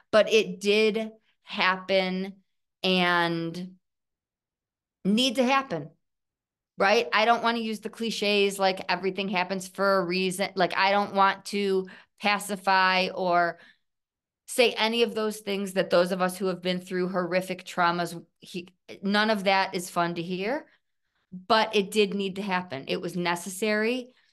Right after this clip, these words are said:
And there are lessons in the growing pains and the ahas that I needed to have. And the person that I am on the other side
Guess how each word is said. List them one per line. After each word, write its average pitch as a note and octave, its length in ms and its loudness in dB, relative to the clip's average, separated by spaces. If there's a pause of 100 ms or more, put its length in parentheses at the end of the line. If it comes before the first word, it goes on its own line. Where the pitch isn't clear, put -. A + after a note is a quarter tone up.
(240)
And F3+ 640 0 (320)
there F#3 160 4
are F3+ 220 4
lessons F#3+ 680 0
in G3+ 180 -4
the G3 80 -4
growing F3+ 500 -2
pains B3 600 -4 (600)
and F#3 760 2
the F3+ 260 0
ahas F#3 1080 2 (720)
that F#3 200 2
I F#3+ 180 4
needed F#3+ 360 0
to F#3+ 100 0
have. F#3 600 0 (460)
And G3 180 0
the E3+ 60 0
person G#3 540 -4
that F#3 120 4
I F3+ 300 2
am F#3 640 -2 (440)
on F#3+ 220 2
the G3 160 0
other F#3+ 300 0
side E3 800 0